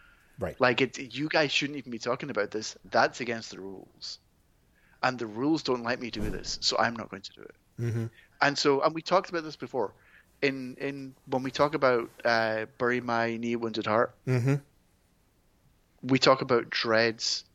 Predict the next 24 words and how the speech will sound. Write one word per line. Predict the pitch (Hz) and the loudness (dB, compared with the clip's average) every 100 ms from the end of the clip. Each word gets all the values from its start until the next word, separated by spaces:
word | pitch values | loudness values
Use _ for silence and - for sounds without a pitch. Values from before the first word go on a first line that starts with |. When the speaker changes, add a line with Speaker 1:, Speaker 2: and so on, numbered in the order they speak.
| _ | _
Speaker 2:
cowardice. | - 120 107 101 - - - - _ - | -4 -2 -2 -4 -6 -6 -6 -10 _ -8
Speaker 1:
Mm-hmm. | 107 104 113 - _ _ _ _ _ _ 107 | -6 -4 -6 -10 _ _ _ _ _ _ -8
Mm-hmm. | 107 95 90 80 - _ - | -4 -4 -4 -8 -14 _ 0
Speaker 2:
And | 147 165 156 | 0 -2 -4
honestly, | 135 196 226 233 170 | -4 -4 -6 -2 -2
Conspiracy | - 143 - 131 156 170 185 | -4 -10 -4 0 0 0 -2
of | - | 0
Silence | 147 185 156 98 98 - | 0 0 -2 -6 -8 -4
Speaker 1:
Mm-hmm. | 110 120 131 131 - _ | 0 2 2 0 -6 _
Speaker 2:
and | 123 120 123 - 120 _ - | 4 4 2 -8 -20 _ -10
prologue | 131 156 143 117 110 - | -4 -2 0 -2 -4 -8
to, | - 110 | -6 -6
to | 107 - | -6 -6
Wilderlands | 113 180 151 107 110 - - - _ - 302 | -2 -2 -2 -2 -4 -8 -14 -20 _ -18 -4
really | 262 247 247 202 | -2 2 4 6
show | - 220 196 | 6 8 6
how | 151 | 6
much | 147 156 | 2 0
of | - | -4
a | |
coward | - 127 120 | 4 4 4
Dredd | - 107 | 2 0
is. | 170 156 - - | 0 -2 -2 0
Speaker 1:
Mm-hmm. | 120 131 | 2 2